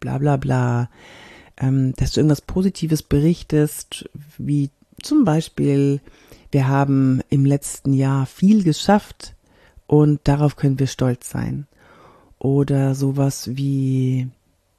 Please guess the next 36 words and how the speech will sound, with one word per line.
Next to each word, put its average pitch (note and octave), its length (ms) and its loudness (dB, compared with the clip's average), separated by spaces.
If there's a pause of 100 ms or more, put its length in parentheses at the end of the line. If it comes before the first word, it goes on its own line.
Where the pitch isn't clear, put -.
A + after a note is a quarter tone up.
(1300)
"Was F3 280 -6
dieses A3 300 0
Produkt - 480 -2
kann, F3 400 2 (100)
kann D3+ 320 -4
kein D#3+ 560 -2
anderes D3+ 720 -2
auf C#3 220 -2
der B2+ 100 0
ganzen B2+ 460 -2
Welt." - 480 -10 (960)
So, C#3 220 2 (140)
ich, - 140 -2 (180)
ich - 160 -4 (280)
kann D4+ 280 0 (160)
gar - 180 -6
nicht B3 180 0
anders, A3+ 280 0
als - 180 -4
dabei G3+ 300 -4
schon G#3 160 0
leicht G#3 380 -2
zu G3 120 -2
lächeln, F3+ 640 0 (560)
weil F3 300 -2
ich - 180 -8
das - 300 -6
so A#3+ 240 -4
drin G3+ 480 2
hab, D3+ 300 -6
wenn F#3+ 200 2
ich - 180 -4
mich F3 200 -2
über E3 240 -2
was D#3 200 -8
freue, D#3+ 760 -4